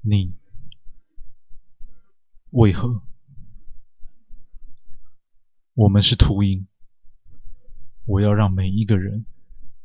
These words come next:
都平安回家。”陆谦朝着队友们喊道：“各位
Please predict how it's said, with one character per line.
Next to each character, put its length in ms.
都 140
平 340
安 160
回 180
家。” 320
陆 160
谦 520
朝 240
着 120
队 160
友 140
们 180
喊 240
道 280
：“各 160
位 300